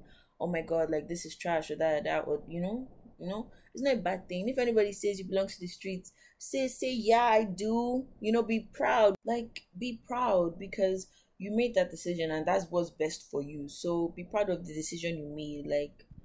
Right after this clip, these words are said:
<sighs> don't let anybody stress you out, please. So I'm going to end the podcast here, and I'm going to end it with a quote from Finn. And she said,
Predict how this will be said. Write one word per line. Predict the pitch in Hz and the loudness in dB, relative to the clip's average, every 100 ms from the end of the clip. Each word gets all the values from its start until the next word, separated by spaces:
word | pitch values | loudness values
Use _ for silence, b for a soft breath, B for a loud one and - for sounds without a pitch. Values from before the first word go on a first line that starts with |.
| - _ _ _ | -20 _ _ _
<sighs> | - - - | -12 -10 -8
don't | 208 | -2
let | 190 | 0
anybody | 175 160 151 151 | 0 -2 -4 -6
stress | - - - - | -8 -8 -8 -6
you | - | -8
out, | - - - | -8 -16 -16
please. | 143 139 - - - _ _ | -12 -12 -12 -14 -14 _ _
So | - - 180 | -8 -2 -2
I'm | 185 | -2
going | 175 180 | -2 -4
to | - | -6
end | 165 160 - | -8 -8 -8
the | |
podcast | 156 - 151 - | -8 -6 -10 -8
here, | 156 156 147 143 - | -4 -4 -4 -8 -8
and | 147 147 143 - - 165 | -6 -4 -6 -10 -12 -10
I'm | 160 | -8
going | 185 | -8
to | 185 - | -10 -8
end | 160 160 | -6 -6
it | 151 - _ | -8 -12 _
with | 147 151 | -16 -14
a | 147 | -16
quote | - 165 160 | -8 -8 -8
from | - 147 147 | -12 -14 -14
Finn. | - 156 147 147 170 - - _ _ _ 156 | -10 -8 -8 -12 -14 -18 -20 _ _ _ -12
And | 160 | -10
she | - | -12
said, | - - 175 170 170 | -12 0 0 0 -4